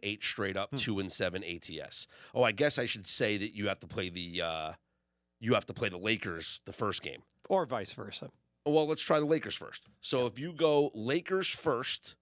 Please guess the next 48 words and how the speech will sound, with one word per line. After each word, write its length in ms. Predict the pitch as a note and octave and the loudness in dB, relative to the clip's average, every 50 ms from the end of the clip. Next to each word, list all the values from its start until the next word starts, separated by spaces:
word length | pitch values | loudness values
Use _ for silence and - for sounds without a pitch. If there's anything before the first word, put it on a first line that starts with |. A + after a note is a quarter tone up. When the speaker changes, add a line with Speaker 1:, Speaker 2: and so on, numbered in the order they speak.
| _ _ _ | _ _ _
Speaker 1:
then 380 | - G2+ G#2 A#2 B2 C3+ D#3 D#3+ | -8 0 2 4 4 4 2 0
Clippers, 640 | - - D3+ B2+ - - F2 E2 E2 E2+ - - _ | -2 0 0 0 0 0 -6 -6 -6 -8 -8 -8 _
this 440 | - F2 F2+ A2 D#3 F3+ - - - | -12 -8 -2 0 2 4 4 2 2
year, 360 | D#3+ C#3+ G#2+ F2 E2 F#2 A2 - _ _ _ _ _ _ _ _ - | 0 0 0 0 -2 -4 -8 -10 _ _ _ _ _ _ _ _ 2
oh 180 | A#2 C3+ D3+ E3 | 2 4 4 2
and 140 | D#3+ D#3 | 0 0
three 240 | - D3+ C3 D3 D3 | -2 -2 -2 -2 0
straight 300 | C#3+ - - D3 C#3 C3+ | 0 2 4 4 4 4
up, 240 | B2 B2 C#3 - - - _ _ _ _ _ _ _ _ _ | 4 2 0 0 -6 -20 _ _ _ _ _ _ _ _ _
one 300 | - G2 F#2 G#2 A#2 A#2 | -14 -6 0 2 2 2
and 160 | B2+ C3 B2 - | 2 0 -2 0
two 220 | - B2+ A2+ A2 | 2 2 2 2
A 80 | G#2+ A2 | 0 -2
T 220 | - - G#2 F#2 | -2 -4 -4 -2
S. 320 | F2+ F2+ - - - - _ _ _ _ _ _ _ _ _ _ _ - | -2 -2 -2 -4 -6 -8 _ _ _ _ _ _ _ _ _ _ _ -6
And 100 | G2 G#2 | -4 -4
if 80 | F#2+ G#2 | -2 -2
we 60 | G#2+ | 0
wanna 240 | G2 A2 G#2+ G#2+ G2 | 0 0 0 0 -2
go 140 | G#2 G2+ | -4 -6
back, 460 | F#2 F2+ G2 F#2+ F#2+ F#2+ - - - - _ _ _ _ _ _ _ _ _ - | -2 0 0 0 0 -2 -4 -6 -14 -20 _ _ _ _ _ _ _ _ _ -4
I 60 | A2 G2 | -2 -2
don't 80 | F2 | -2
know, 120 | D#2+ D#2+ E2 | -4 -6 -8
let's 120 | F2 - | -8 -8
go 140 | - A2 G2 | -6 -4 -2
back 220 | F#2+ G#2 F#2+ G2 - | 0 0 0 0 -2
to 100 | - F#2+ | -4 -4
the 80 | F2 | -4
start 240 | - - A2 G#2 G2 | -2 0 0 0 0
of 60 | F#2 | -2
the 60 | F#2 | -4
twenty 260 | - - - G2+ G2 F#2+ | -6 -4 -4 -4 -4 -4
twenty-one 480 | - A#2 G2 F#2 F2+ F2+ G2+ G#2+ G2+ | -4 -4 -4 -4 -2 -2 -2 -2 -2
season. 340 | - B2+ B2 A#2 C3 C3+ C3 _ _ _ _ _ _ _ _ _ _ _ _ _ _ - | -2 0 0 2 0 0 -2 _ _ _ _ _ _ _ _ _ _ _ _ _ _ -6
Let's, 300 | G2 G2+ - - - - | -6 -4 -2 -2 -2 0
that's 300 | - G2+ F#2+ F2+ - - | 0 0 0 0 -2 -6
three 440 | - - - B2 A2+ C3 C#3+ D3 D3+ | -6 -2 -2 0 2 2 2 4 2
and 140 | D3 C3+ | 2 2
ten 260 | - - B2+ B2 B2 A#2 | 0 2 2 2 2 2
straight 340 | - - - A#2+ A#2 A2 | 0 0 2 0 2 2
up, 180 | A2 A2 - - | 0 0 0 0
six 340 | - - - A#2+ - - - | 0 2 2 0 0 -2 -2
and 140 | A2+ G2+ - | -2 -2 0
seven 260 | - G#2+ G2+ F#2+ F#2 | 2 2 2 2 0
A 140 | F2+ E2+ - | -2 -4 -4
T 180 | - D#2+ C2+ | -6 -8 -8
S. 280 | - - - - - | -8 -6 -8 -8 -8